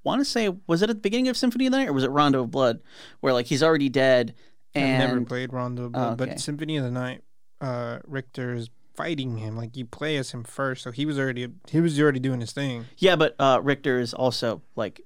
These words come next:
Speaker 1: I, I, I think maybe it's Rondo of Blood, but, um, one of the two, the reason why Dracula comes back,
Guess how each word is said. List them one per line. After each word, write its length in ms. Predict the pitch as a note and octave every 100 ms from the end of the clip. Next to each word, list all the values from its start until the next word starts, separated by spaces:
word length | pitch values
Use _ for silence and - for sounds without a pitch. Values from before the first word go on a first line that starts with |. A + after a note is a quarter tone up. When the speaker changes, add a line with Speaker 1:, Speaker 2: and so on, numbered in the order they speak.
| -
Speaker 1:
I, 140 | B2 -
I, 60 |
I 40 | D#3+ C#3+ -
think 200 | G3 A#3+
maybe 320 | G3+ A3 F#3 D#3+
it's 120 | -
Rondo 260 | C3+ B2
of 100 | A#2
Blood, 260 | A2+ F#2+ C#3 -
but, 200 | B2+ -
um, 380 | A#2+ A#2 A2 G#2+ - - - - - - C3
one 300 | C#3 D#3 G3+
of 180 | A3+ F3
the 100 | D3
two, 640 | - F#3 E3 C#3 A#2+ - -
the 100 | C#3
reason 200 | D#3+ E3+
why 100 | D3+
Dracula 380 | D3 C#3+ C3+ B2
comes 360 | - C3+ C3+
back, 580 | - B2+ B2 E2 - -